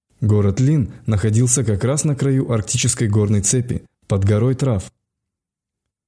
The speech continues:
Хотя духовная энергия горы трав не выделялась, на горе было не так холодно –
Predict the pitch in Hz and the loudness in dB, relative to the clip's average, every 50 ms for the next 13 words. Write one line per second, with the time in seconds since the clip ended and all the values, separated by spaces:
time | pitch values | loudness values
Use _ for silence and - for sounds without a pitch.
0 | _ _ _ _ _ _ - - 110 95 - 113 107 110 104 - 135 120 110 110 | _ _ _ _ _ _ -4 -2 0 0 0 0 2 0 0 0 0 0 2 2
1 | 107 107 - 127 117 110 110 107 101 98 107 101 98 110 104 104 101 98 113 113 | 2 0 0 0 0 2 2 2 2 2 0 0 2 0 0 0 0 0 -2 -2
2 | 107 98 - 107 104 101 101 98 101 104 127 156 160 147 107 - - - - _ | -2 0 0 0 2 2 2 2 2 2 2 0 0 0 0 -2 -4 -6 -10 _
3 | _ - 110 101 98 104 113 139 160 156 147 151 143 143 127 123 117 123 180 170 | _ -2 0 0 2 2 2 2 2 2 2 2 2 2 2 2 0 0 -2 -4
4 | - - - 156 139 110 101 95 95 98 - | -4 -4 -2 0 0 0 0 0 0 -2 -4